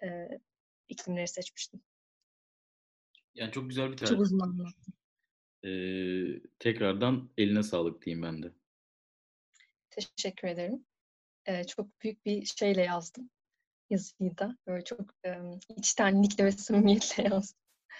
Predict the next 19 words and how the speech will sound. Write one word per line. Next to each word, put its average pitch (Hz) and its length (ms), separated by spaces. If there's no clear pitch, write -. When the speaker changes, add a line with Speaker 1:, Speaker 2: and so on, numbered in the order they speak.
Speaker 1:
Umarım 196 440
buradan 196 340
tüm, 240 540
e, 180 540
tuhaf 240 500
ilişkiler 202 460
yaşayan 202 540
insanlara 190 600
şey 202 200
olur 170 160
bir - 120
şekilde, 185 440
ilham 202 260
olur 180 260
diye 185 140
düşünerek 196 400
söyleyeyim. 180 520
Speaker 2:
Sanırım 101 600
programın 104 640